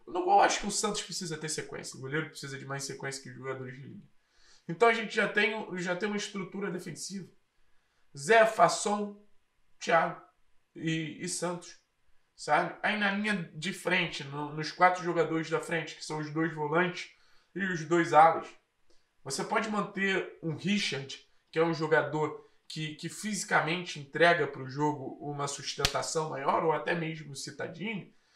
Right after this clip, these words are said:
e ao lado dele tem um Christian, sabe? Um Christian que é esse jogador criativo, um Christian que pode dar,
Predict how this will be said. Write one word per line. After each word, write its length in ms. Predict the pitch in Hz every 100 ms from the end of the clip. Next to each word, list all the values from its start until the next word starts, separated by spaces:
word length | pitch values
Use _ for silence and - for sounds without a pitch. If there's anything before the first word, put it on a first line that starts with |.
| _ -
e 80 | 240
ao 100 | 226
lado 300 | 220 214 165
dele 260 | 208 202
tem 160 | 170 226
um 100 | 202
Christian, 580 | - 180 220 202 - 170 _ _ _ _
sabe? 340 | - 143 170
Um 120 | 156 147
Christian 380 | 196 202 180
que 120 | 165 175
é 80 |
esse 180 | 190 -
jogador 300 | 160 160 156
criativo, 580 | 156 147 127 - 180 147 135
um 80 |
Christian 300 | 135 165 170
que 100 | 151
pode 400 | 151 - 175 165
dar, 480 | 147 151 170 170 -